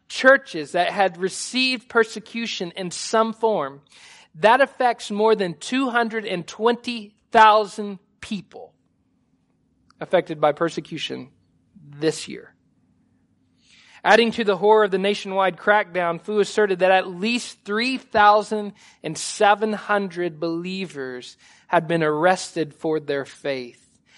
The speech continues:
and most of them were sent to re-education camps. Now, most of the persecution that's happened in China, you guys know I have a history with China.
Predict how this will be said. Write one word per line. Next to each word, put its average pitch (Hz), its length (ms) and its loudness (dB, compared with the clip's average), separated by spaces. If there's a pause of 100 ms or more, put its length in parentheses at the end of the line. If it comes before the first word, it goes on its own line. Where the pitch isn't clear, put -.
(220)
and 160 240 -4
most 170 540 0
of 147 200 -4
them 135 340 -10
were 143 140 -4
sent - 420 -6
to 147 200 -6
re-education 147 1040 -2
camps. - 640 -20 (3500)
Now, 170 120 -2
most 220 200 4
of - 40 -20
the 240 100 0
persecution 160 720 -6
that's 127 240 -10
happened 156 320 -2
in 131 60 -8
China, 147 180 -2
you 156 100 -6
guys 156 180 2
know 160 200 2
I 147 240 0
have 147 220 -4
a 131 40 -6
history 165 400 -4
with 156 140 -4
China. 160 480 -2